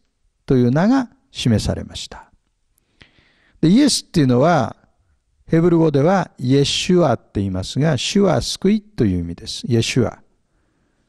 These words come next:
で、ルカの福音書でイエスという名前、イエシュアという名前がここで初めて登場いたします。ですから、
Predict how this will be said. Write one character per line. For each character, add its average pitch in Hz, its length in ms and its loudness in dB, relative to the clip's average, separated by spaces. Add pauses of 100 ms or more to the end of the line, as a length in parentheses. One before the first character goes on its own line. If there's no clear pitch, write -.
(720)
で、 160 100 4
ル 226 140 2
カ 294 140 2
の 233 120 2
福 165 200 -2
音 147 180 2
書 143 200 -2
で 185 380 0 (220)
イ 220 140 2
エ 269 100 2
ス - 160 -4
と - 100 0
い 110 140 2
う - 20 2
名 104 160 0
前、 107 340 -2
イ 135 140 0
エ 160 80 4
シ - 280 0
ュ 233 100 2
ア 170 80 0
と - 240 -4
い - 20 2
う 117 40 0
名 120 160 0
前 110 260 -2
が 104 120 -2
こ 139 180 -4
こ 196 120 0
で 139 100 -2
初 139 420 -2
め 294 140 0
て - 120 0
登 107 280 -2
場 90 160 -4
い 90 60 -12
た 92 120 -14
し - 140 -18
ま - 100 -20
す。 - 260 -16 (1300)
で 202 100 2
す - 80 -2
か 233 100 2
ら、 143 240 0